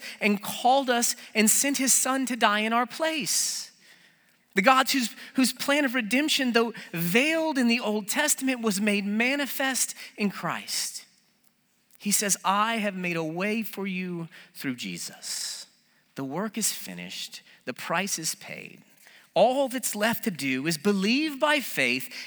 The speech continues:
in the saving work of Jesus and follow him." This is the very core of the gospel. Salvation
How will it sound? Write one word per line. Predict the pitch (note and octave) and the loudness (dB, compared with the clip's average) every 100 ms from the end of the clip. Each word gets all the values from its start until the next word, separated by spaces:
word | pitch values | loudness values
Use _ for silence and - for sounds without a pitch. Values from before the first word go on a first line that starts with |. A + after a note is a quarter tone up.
| - | -6
in | A3+ C#4+ C#4+ | 0 0 2
the | C#4+ | 2
saving | - B3 B3 A#3+ A#3+ | 2 2 0 0 -2
work | G3+ G3+ G3 | 0 -2 -2
of | F3+ | -6
Jesus | C#3 D3 C3+ C#3+ C#3+ C#3+ - - - - - | -4 -4 -2 -2 0 0 0 -6 -20 -20 -10
and | F#3 F3+ | -8 -6
follow | - A3 A#3+ A#3 D3+ | -8 -6 -6 -6 -8
him." | - - - _ _ _ _ _ _ _ _ _ _ _ _ _ _ _ _ _ _ | -12 -18 -20 _ _ _ _ _ _ _ _ _ _ _ _ _ _ _ _ _ _
This | G#3+ D#4 | 2 2
is | C#4+ | 2
the | D4 | -2
very | A3 C4 B3 G#3+ - - | 2 4 4 0 -6 -8
core | - - D4+ B3 F#3+ F3+ - - | -2 2 4 4 4 2 -4 0
of | G3+ | 2
the | G#3+ | 2
gospel. | G3+ C#4 C4+ - - F#2+ - - _ _ _ _ _ _ _ _ | 2 2 4 2 0 -8 -12 -20 _ _ _ _ _ _ _ _
Salvation | - A3+ G#3+ F3+ G#3+ C#4+ - D4+ C#4+ C4+ | 2 4 4 4 4 4 2 0 0 -2